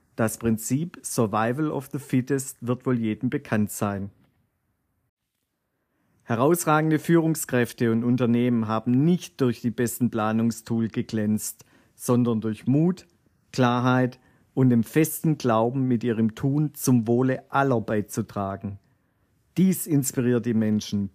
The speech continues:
dies gibt ihnen den Antrieb und die Motivation, ein Teil davon sein zu dürfen. Nicht ein K-P-I-Chart, das an der Wand hängt, das durch so viele Annahmen zustande kam, dass man gerade im unsteten Umfeld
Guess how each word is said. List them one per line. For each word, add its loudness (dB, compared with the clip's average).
dies -2
gibt -6
ihnen 2
den 0
Antrieb -2
und -2
die -2
Motivation, -2
ein -4
Teil -2
davon -2
sein -2
zu -6
dürfen. -6
Nicht 2
ein 2
K-P-I-Chart, -2
das 0
an 0
der 0
Wand 0
hängt, 0
das 2
durch 2
so 4
viele 2
Annahmen 2
zustande -4
kam, -2
dass -2
man 0
gerade -2
im 0
unsteten -4
Umfeld -2